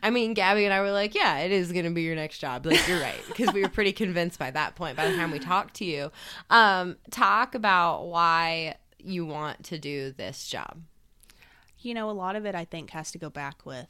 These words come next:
Speaker 2: to my background, you know, um, like I said, I just am so enthralled by the way of life we live and stuff, not even just competing, but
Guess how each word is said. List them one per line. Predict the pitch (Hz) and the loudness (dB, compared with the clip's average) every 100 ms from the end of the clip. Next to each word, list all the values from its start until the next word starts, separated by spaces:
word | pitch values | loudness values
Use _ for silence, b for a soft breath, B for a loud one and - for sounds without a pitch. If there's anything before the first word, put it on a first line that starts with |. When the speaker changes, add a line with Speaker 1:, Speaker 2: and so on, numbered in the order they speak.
| _ _ _ _ _ _ _ _ - | _ _ _ _ _ _ _ _ -12
Speaker 2:
to | 214 | -8
my | 180 151 | -6 -8
background, | 135 135 - 160 165 160 160 - | -10 -12 -10 -6 -4 -4 -8 -12
you | - 165 | -10 -6
know, | 165 160 160 | -4 -4 -6
um, | 127 - b b b b b b - | -8 -12 b b b b b b -8
like | 196 180 | -6 -6
I | |
said, | 170 165 | -6 -6
I | 165 165 | -6 -6
just | 214 240 - | -6 -8 -8
am | 170 160 | -10 -10
so | - 175 175 180 | -8 -4 -2 -4
enthralled | 143 - 139 143 143 | -6 -8 -6 -4 -4
by | 147 143 | -6 -6
the | 139 | -6
way | 143 143 | -6 -6
of | 143 - - - | -8 -12 -20 -10
life | 151 160 - | -6 -6 -8
we | 220 | -8
live | 165 160 175 | -4 -2 -2
and | 165 147 | -4 -8
stuff, | - 156 - | -10 -10 -8
not | 180 180 | -6 -4
even | 202 175 | -4 -6
just | 160 151 - | -8 -10 -10
competing, | - 156 - 185 190 151 147 - | -14 -12 -10 -6 -4 -6 -10 -12
but | 135 | -12